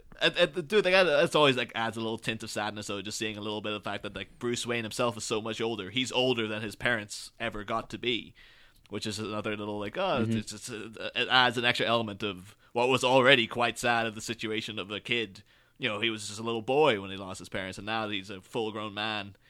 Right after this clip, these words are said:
Speaker 1: He's out. He's, he's had more of a life than they ever had, you know, in the, in the, in their own time. But, uh,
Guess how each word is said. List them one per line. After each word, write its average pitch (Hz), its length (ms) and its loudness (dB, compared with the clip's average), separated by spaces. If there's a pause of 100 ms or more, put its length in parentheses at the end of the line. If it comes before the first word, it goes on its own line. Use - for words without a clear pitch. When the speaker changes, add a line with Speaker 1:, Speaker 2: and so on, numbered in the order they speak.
(160)
Speaker 1:
He's 110 160 -4
out. 117 280 -2 (180)
He's, 117 280 -8
he's 104 220 -10
had 110 160 -4
more 117 180 -2
of 113 60 -4
a 113 40 -2
life 113 240 -2
than 113 100 -8
they 113 180 0
ever 101 140 -4
had, 101 240 -4 (300)
you 110 100 -6
know, 95 140 -10
in 104 140 -10
the, 78 140 -12
in 110 120 -12
the, 90 300 -12
in 110 100 -14
their 107 160 -8
own 113 180 -8
time. 107 420 -8 (1160)
But, 117 220 -8
uh, 107 440 -4